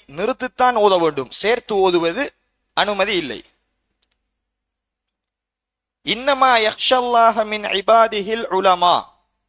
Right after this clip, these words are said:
"இன்னமா யக்ஷல்லாஹ மின் இபாதிஹில் உலமா" விடத்தை நாங்க நிப்பாட்டணும். இந்த கிலா போட்டி இப்படி குர்ஆன்ல வந்திருக்கும். "இன்னல்லாஹ அஸீஸுன் கஃபூர்",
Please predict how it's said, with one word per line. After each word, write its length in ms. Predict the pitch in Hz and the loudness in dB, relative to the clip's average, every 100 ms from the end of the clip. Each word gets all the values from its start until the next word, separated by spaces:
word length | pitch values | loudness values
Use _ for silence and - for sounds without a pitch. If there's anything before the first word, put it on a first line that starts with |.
| _ _ _ _ _ | _ _ _ _ _
"இன்னமா 320 | 156 214 220 | -8 -2 0
யக்ஷல்லாஹ 680 | 208 196 - 226 220 214 208 | 0 0 -2 0 2 2 0
மின் 160 | 208 202 | -6 -6
இபாதிஹில் 560 | 196 208 208 214 233 285 - _ _ _ - | 2 2 2 -2 -4 -6 -10 _ _ _ -2
உலமா" 480 | 190 214 202 185 180 120 - - | 2 4 4 4 4 2 -6 -6
விடத்தை 280 | 202 214 247 | -4 -2 0
நாங்க 160 | 214 | -2
நிப்பாட்டணும். 540 | 202 - 202 151 101 - _ | -2 2 2 2 -6 -14 _
இந்த 160 | - 180 | -6 -6
கிலா 240 | - 208 214 | -2 2 2
போட்டி 300 | 185 - 110 - _ | 2 -2 -8 -10 _
இப்படி 240 | 185 220 | -6 -2
குர்ஆன்ல 320 | 233 240 240 | 2 2 4
வந்திருக்கும். 420 | 226 226 202 131 - _ _ _ _ _ - | 2 2 -2 -4 -8 _ _ _ _ _ -8
"இன்னல்லாஹ 680 | 226 277 277 247 240 240 240 208 | -4 0 0 4 4 4 2 2
அஸீஸுன் 760 | 202 190 233 240 196 214 233 202 | 0 -2 -6 -6 -4 -4 -2 0
கஃபூர்", 680 | 190 180 180 180 185 185 | 0 -2 -4 -2 2 0